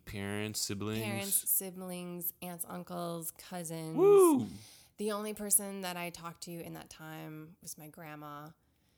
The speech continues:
Speaker 2: Um,
Speaker 1: She was understanding? She was what?
Speaker 2: Sh-, was she understanding? Sort of. Ish.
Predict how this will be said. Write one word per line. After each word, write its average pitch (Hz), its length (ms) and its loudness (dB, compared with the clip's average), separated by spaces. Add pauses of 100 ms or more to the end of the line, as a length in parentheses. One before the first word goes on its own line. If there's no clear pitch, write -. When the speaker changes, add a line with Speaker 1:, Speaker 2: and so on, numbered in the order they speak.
(300)
Speaker 2:
Um, 175 480 -2
Speaker 1:
She 151 240 4
was 101 220 0
understanding? 107 840 -2
She - 200 -6
was 92 560 -6
what? 98 440 -2 (520)
Speaker 2:
Sh-, - 680 -4 (1040)
was 190 140 -8
she - 180 -6
understanding? 170 800 -10 (260)
Sort - 500 -12
of. - 120 -18 (1160)
Ish. - 420 -16